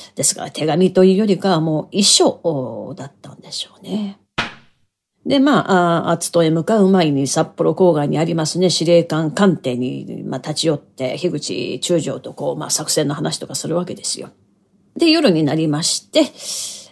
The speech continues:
えー、樋口中将はね、自宅に招いて、山崎康代大佐と夕食を共にしたんだそうでございます。まあ、といってもね、戦中でございますよ。食料不足です。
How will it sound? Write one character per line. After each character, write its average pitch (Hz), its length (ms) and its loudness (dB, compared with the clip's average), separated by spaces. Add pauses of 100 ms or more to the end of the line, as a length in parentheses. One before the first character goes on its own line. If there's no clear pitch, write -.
え - 720 -4
ー、 165 40 -8
樋 175 100 0
口 165 200 -6
中 160 240 -2
将 - 140 -10
は 143 80 -8
ね、 196 200 2
自 - 140 -4
宅 170 200 -4
に 147 100 -6
招 202 320 4
い 147 60 -2
て、 - 400 -8 (420)
山 147 240 -8
崎 - 340 -10
康 139 300 0
代 175 220 2
大 - 180 0
佐 - 240 -6
と - 240 -6
夕 147 160 0
食 196 300 -6
を 180 180 -2
共 - 240 -8
に 277 100 -8
し - 120 -8
た - 100 -12
ん - 80 -10
だ - 100 -18
そ - 160 -4
う - 40 -8
で - 100 -10
ご - 120 -16
ざ - 120 -16
い - 100 -18
ま - 80 -16
す。 - 160 -8 (380)
ま 156 100 -6
あ、 143 40 -8
と 135 120 -4
い 139 60 -2
っ 139 40 -4
て - 140 -6
も 233 140 0
ね、 202 260 0
戦 - 260 -6
中 160 220 -4
で 170 100 2
ご 170 100 2
ざ 175 140 0
い 226 60 0
ま 247 100 -2
す 240 160 -4
よ。 90 280 -2
食 - 260 -8
料 180 160 6
不 175 120 0
足 - 200 -2
で - 140 -2
す。 - 240 -10